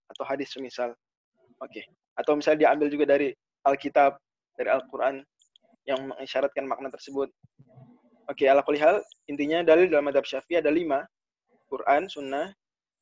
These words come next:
Ijma, Qiyas, dan Qaul Sahabi. Oke.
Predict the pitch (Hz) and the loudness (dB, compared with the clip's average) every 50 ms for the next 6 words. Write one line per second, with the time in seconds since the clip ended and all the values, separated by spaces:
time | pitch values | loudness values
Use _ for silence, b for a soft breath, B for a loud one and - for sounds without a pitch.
0 | _ _ _ _ _ _ _ 147 _ 139 135 139 160 165 - - 147 143 156 160 | _ _ _ _ _ _ _ -16 _ -8 -2 -2 -2 -2 -4 -6 -2 -2 -2 -2
1 | - - 139 131 _ _ - 160 160 147 - - 139 - 143 135 131 131 135 135 | -2 -8 -10 -10 _ _ -2 0 0 -2 -6 -14 -12 -8 -8 -8 -8 -8 -12 -12
2 | 131 - _ _ _ _ - _ _ _ _ 127 _ _ _ _ _ - 143 - | -12 -14 _ _ _ _ -20 _ _ _ _ -20 _ _ _ _ _ -16 -14 -8
3 | - 131 | -6 -8